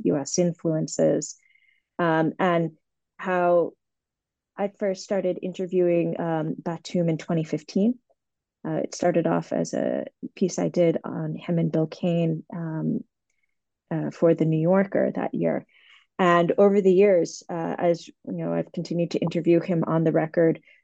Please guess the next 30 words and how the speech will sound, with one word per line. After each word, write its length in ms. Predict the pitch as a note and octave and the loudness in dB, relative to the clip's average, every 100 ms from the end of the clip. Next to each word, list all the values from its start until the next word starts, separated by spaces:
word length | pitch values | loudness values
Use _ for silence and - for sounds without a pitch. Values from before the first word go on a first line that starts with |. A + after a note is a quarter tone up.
| _ - | _ 0
for 220 | F3 D#3+ | 2 2
different 400 | F3 E3 - - | 0 -2 -6 -2
things, 460 | F3+ E3 D#3+ - | -2 0 -4 -4
you 80 | F3 | -2
know, 120 | E3 | -2
just 280 | D#3+ E3 D#3+ | 0 -4 -4
the, 280 | D#3+ D3+ D#3 | -2 -2 -2
the 100 | - | -6
kind 220 | - G3 F#3+ | -6 -2 -2
of 80 | |
the 120 | F#3 - | -2 -4
evolution 480 | E3 E3 F3+ F3 | -2 -2 -2 -6
of 80 | D#3 | -10
how 220 | - F3 | -8 -4
he 160 | E3 D3+ | -2 -2
expresses 580 | - - E3+ D#3+ F3+ - | -4 -8 -8 -6 -8 -6
himself 480 | F#3+ - G#3 A#3+ _ _ _ _ _ | -6 -2 0 0 _ _ _ _ _
and, 400 | F3+ E3 D#3+ D#3+ - | -4 0 2 0 0
you 60 | F#3 | 0
know, 120 | D#3+ - _ | 0 -4 _
how 240 | - F#3+ | -4 -2
he 360 | F3+ F#3+ F3 E3 | 2 6 6 4
talks 380 | - F#3 F3+ - | 0 -8 -8 -4
about, 420 | F#3 F3 E3 - _ _ _ _ _ - | -2 2 2 0 _ _ _ _ _ -6
uh, 380 | E3+ D#3+ D#3 - | -2 0 -2 -4
his 320 | - G#3+ F#3 | -4 -4 -2
role 220 | F#3+ F3 E3+ | 2 2 2
as 160 | D#3+ | -2
a 60 | D#3+ | -8
player, 540 | - - E3+ F3+ C4 | -10 -4 -2 0 -4